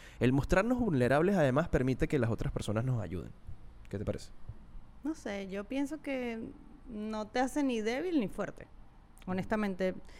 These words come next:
Speaker 2: eh, no eres débil por llorar y no eres fuerte por llorar tampoco. O sea, siento que es una manera de desahor-, de desahogarnos.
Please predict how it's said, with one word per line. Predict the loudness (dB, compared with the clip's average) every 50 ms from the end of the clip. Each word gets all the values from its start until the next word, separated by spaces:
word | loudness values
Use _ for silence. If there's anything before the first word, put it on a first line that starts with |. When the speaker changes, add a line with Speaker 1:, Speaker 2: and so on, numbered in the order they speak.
| -16 -18 -18 -12 -4 0
Speaker 2:
eh, | 2 2 4 4 4 2 2 2 0 0 -2 -2
no | -2 0 2 4
eres | 4 6 6
débil | 6 4 4 4 2
por | 0 0 0 0
llorar | 2 4 4 4 4 4
y | 4
no | 4 2 2
eres | 2 0 0
fuerte | 2 4 4 4 4 2 2
por | 2 2 4
llorar | 4 6 6 4 4
tampoco. | 4 2 4 4 2 2 0 -4
O | -6 -4
sea, | -2 0 0 0
siento | 0 -2 -2 -2 -2 -2
que | 0 0
es |
una | 2 2 4
manera | 4 4 4 4 4 4 6
de | 6 6 6
desahor-, | 4 4 4 4 4 4 4 2 0 -2 2
de | 4 6 6 8
desahogarnos. | 6 6 4 4 2 6 8 8 8 8 6 2 -2 -4 -6 -10